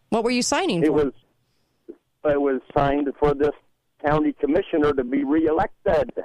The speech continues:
Speaker 1: Ooh, that's Stewart's guy. Is that Stewart's guy?
Speaker 2: No.
Speaker 1: Who?
Speaker 2: It was,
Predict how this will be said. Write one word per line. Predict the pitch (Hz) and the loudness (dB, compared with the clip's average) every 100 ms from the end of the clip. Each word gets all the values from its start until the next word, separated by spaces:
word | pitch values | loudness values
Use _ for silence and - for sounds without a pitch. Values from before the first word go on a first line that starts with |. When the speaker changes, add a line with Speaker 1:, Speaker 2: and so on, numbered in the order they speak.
| - _ - | -12 _ -4
Speaker 1:
Ooh, | 180 190 196 190 180 170 165 | 0 0 0 0 0 0 0
that's | 185 190 - | 0 0 -2
Stewart's | - 240 240 220 - | -2 -2 -2 -2 -2
guy. | - 165 160 151 151 | 0 0 0 -4 -4
Is | 180 | -2
that | 214 | -2
Stewart's | - - 269 359 | -2 -2 -2 -2
guy? | - 330 415 - _ _ _ _ _ _ _ _ - | -2 0 -2 -6 _ _ _ _ _ _ _ _ -2
Speaker 2:
No. | 120 120 113 123 131 151 170 180 180 170 143 113 92 | 0 2 2 2 0 0 0 0 0 0 0 -2 -4
Speaker 1:
Who? | 311 392 165 - _ _ _ _ _ _ _ _ _ _ _ _ _ _ _ _ _ _ _ _ _ | -4 -4 -6 -12 _ _ _ _ _ _ _ _ _ _ _ _ _ _ _ _ _ _ _ _ _
Speaker 2:
It | 131 135 | -2 2
was, | 151 143 | 2 0